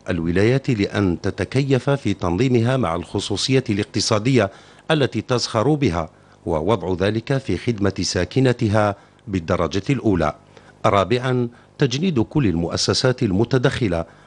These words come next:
من مؤسسات مناجم الحديد شرق ومركب الحجار وشركة النقل بالسكة الحديدية ومجمع لوجيسترانس لضمان التمويل المنتظم للمركب بالمادة الأولية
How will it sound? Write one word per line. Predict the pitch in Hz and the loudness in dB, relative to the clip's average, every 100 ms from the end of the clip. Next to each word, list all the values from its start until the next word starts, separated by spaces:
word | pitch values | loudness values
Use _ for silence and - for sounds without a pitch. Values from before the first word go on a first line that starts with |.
| - | -2
من | 110 | 0
مؤسسات | 80 85 107 - 110 120 117 | 0 0 -2 0 2 0 0
مناجم | 98 87 90 98 101 | -2 0 0 2 4
الحديد | 113 - 95 85 120 95 | 2 0 -4 -2 0 2
شرق | - 123 - - - - - | 2 0 -2 -14 -20 -20 -8
ومركب | 98 78 80 107 - 101 | -4 -2 -2 -4 -2 -4
الحجار | 90 - 92 78 110 107 - - _ | -4 -4 -4 2 2 2 -4 -20 _
وشركة | 101 82 78 - 117 107 104 98 | -4 -4 -2 0 0 -2 -4 -2
النقل | 87 120 120 | -2 -2 -2
بالسكة | 98 92 - - 107 101 | -2 -2 -2 -2 -2 -2
الحديدية | - 98 110 127 135 92 87 - - - | -2 -2 0 2 4 4 0 -8 -20 -4
ومجمع | 104 82 78 85 90 117 110 95 | 0 0 0 -2 0 2 2 -2
لوجيسترانس | 95 90 82 92 - 117 131 92 - - - - 107 | -2 -2 -2 -2 -2 0 2 0 -2 -10 -20 -12 -4
لضمان | 90 78 80 107 98 | -2 0 0 2 0
التمويل | 95 104 80 107 120 104 | -2 -2 0 0 2 2
المنتظم | 80 85 95 - 131 127 120 123 - - - | 0 0 0 0 0 2 2 0 -4 -20 -2
للمركب | 160 110 95 117 - 131 | 0 2 0 -2 -2 0
بالمادة | 113 85 76 101 117 120 113 | 0 -2 0 0 2 0 -2
الأولية | 110 85 95 95 101 127 98 | -4 -2 2 2 2 2 0